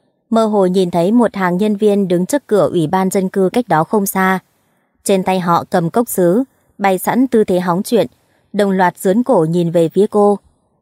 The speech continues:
Khóe miệng Tô Hoa giật giật. "Được rồi, đây là tiễn một Hàn Bắc Lộ, phía sau còn có hàng ngàn hàng vạn Hàn Bắc Lộ đang chờ." Tô Hoa chợt ngộ ra một đạo lý. Xấu hổ,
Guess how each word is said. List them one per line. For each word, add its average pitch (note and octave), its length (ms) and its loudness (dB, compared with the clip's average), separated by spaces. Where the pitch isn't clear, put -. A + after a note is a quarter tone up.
Khóe G3 180 -2
miệng A#3 220 0
Tô F#3+ 160 2
Hoa F3 300 -4
giật D#3+ 200 -2
giật. D#3+ 240 -2
"Được F3+ 220 2
rồi, E3 340 0
đây A3+ 160 0
là F#3+ 260 2
tiễn A3 260 0
một B3+ 200 2
Hàn F3+ 240 -2
Bắc A3+ 180 -2
Lộ, F#3+ 220 2
phía G#3 160 2
sau G#3 200 2
còn F3+ 180 -2
có F3 140 0
hàng G#3 280 -2
ngàn E3+ 240 0
hàng E3+ 240 -4
vạn F3 200 -2
Hàn F3 220 -4
Bắc A3 160 -2
Lộ G3+ 160 0
đang F#3 220 -2
chờ." D#3+ 300 0
Tô G#3+ 120 2
Hoa G3+ 260 0
chợt G3+ 200 -4
ngộ F3+ 220 -2
ra F#3+ 180 -2
một E3+ 180 -2
đạo E3 160 0
lý. E3 340 -2
Xấu E3+ 280 0
hổ, G3 320 0